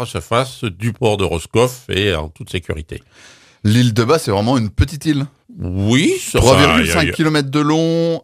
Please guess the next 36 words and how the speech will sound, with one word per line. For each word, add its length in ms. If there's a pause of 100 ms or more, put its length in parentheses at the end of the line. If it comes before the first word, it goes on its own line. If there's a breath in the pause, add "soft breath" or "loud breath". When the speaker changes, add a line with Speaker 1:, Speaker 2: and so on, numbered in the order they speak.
Speaker 2:
un 260
virgule 440
cinq 280
kilomètre 600
de 140
large 520 (320 loud breath)
et 160
douze 400
kilomètres 540
le 100
tour 320
de 80
l'île. 300 (100)
Speaker 1:
Voilà. 400 (300)
Mais 160
c'est 140
pas, 180
on 160
a 100
eu, 520
on 100
a 80
eu 240
plus 200
petit, 440
hein, 180
l'île 320
d'Aix 220 (240)
et 80
puis, 480
euh, 420
l'île 260
d'Édic 440
qui 80
était, 440
euh, 100